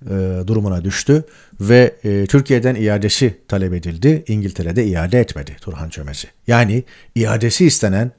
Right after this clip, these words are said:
eski bir, tırnak içinde söylüyorum, terörist, Türkiye'nin terörist olarak tanımladığı bir isim. "Nasıl böyle bir şey olabilir?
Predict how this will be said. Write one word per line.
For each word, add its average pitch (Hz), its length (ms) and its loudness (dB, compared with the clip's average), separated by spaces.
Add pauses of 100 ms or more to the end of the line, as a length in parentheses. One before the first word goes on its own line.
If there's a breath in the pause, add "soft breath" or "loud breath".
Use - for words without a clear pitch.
(800)
eski 139 380 6
bir, 120 340 4
tırnak 113 280 2
içinde 95 280 -2
söylüyorum, 87 480 -2
terörist, 113 640 2
Türkiye'nin 98 460 0
terörist 101 440 4
olarak 82 340 -8 (520 soft breath)
tanımladığı 101 580 -2
bir 92 80 -4
isim. 139 340 2 (2000)
"Nasıl 156 320 6
böyle 113 240 6
bir 98 60 -2
şey 110 160 0
olabilir? 87 720 -4